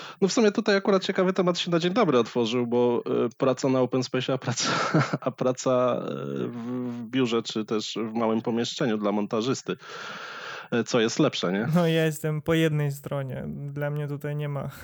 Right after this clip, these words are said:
Speaker 2: <laughs> za i przeciw, więc no. <laughs> Nawet teraz wspominając te pierwsze, y, pierwszy czas, jak zaczynałem pracować w firmie, no to też mieliśmy każdy osobno swoją taką małą komórkę. Ty, bo ty miałeś,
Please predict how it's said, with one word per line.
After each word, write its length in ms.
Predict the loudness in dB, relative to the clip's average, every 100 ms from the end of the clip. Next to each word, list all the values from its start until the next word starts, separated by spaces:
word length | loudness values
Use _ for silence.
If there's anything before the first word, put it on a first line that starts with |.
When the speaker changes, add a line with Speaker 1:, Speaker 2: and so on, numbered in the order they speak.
| -2 0 -2 -4
Speaker 2:
<laughs> 460 | -10 -18 -12 -6
za 340 | -2 0 0 0
i 140 | -2
przeciw, 600 | -6 -6 -6 -6 -8 -8 -8
więc 440 | -6 -6 -8 -10
no. 340 | -10 -8 -10 -14 _
<laughs> 360 | -16 -12 -4 -2
Nawet 260 | 0 -2
teraz 220 | -4 -4 -4
wspominając 540 | -4 -2 0 -2 -4
te 80 | -8
pierwsze, 380 | -8 -8 -8 -10 _ _ _ _ _ -8
y, 400 | -4 -4 -4 -8 -16 -20 -10
pierwszy 320 | -8 -6 -6 -6
czas, 340 | -6 -6 -8
jak 100 | -12 _ -14
zaczynałem 500 | -10 -8 -6 -4 -6
pracować 480 | -6 -8 -8 -8 -10
w 20 | -10
firmie, 360 | -8 -6 -6
no 160 | -6 -8
to 520 | -6 -6 -4 -4 -6 -12 -10
też 240 | -10 -8
mieliśmy 540 | -8 -8 -10 -8 -8 -10 _ _ _ _
każdy 400 | -2 -2 0 -2
osobno 440 | 0 0 -2 -2 -6
swoją 360 | -6 -8 -6
taką 260 | -10 -10 -8
małą 380 | -6 -6 -6 -10 -14 -16 _ _ -2
komórkę. 580 | 0 2 0 -2 -8
Ty, 380 | -10 -10 -10 -8 -10
bo 60 |
ty 100 | -4
miałeś, 460 | 0 0 0 -4